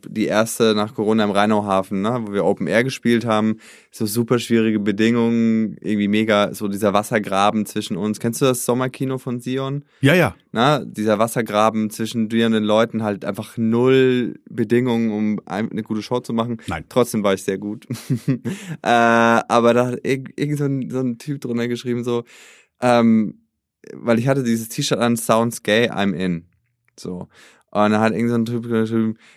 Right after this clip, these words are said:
Speaker 1: äh, „Reicht ja wohl heutzutage, äh, einer sexuellen Minderheit anzugehören, um eine Comedy-Show moderieren zu dürfen. Witzig ist davon leider nichts, könnte ich besser.“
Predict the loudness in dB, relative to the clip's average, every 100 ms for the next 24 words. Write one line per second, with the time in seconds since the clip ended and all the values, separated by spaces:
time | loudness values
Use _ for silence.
0 | _ 2 2 2 2 2 2 2 4 4
1 | 4 2 2 -6 -2 0 0 2 0 -2
2 | 0 2 4 2 2 2 2 0 -2 -4
3 | -2 0 2 2 0 0 -2 -4 -2 0
4 | 2 4 4 2 -4 -2 0 0 0 -2
5 | -2 0 2 2 0 -2 0 0 2 2
6 | 0 0 2 2 2 2 2 2 0 -2
7 | -4 -4 -4 -2 0 2 2 2 2 0
8 | -2 -2 0 2 2 0 0 0 0 -6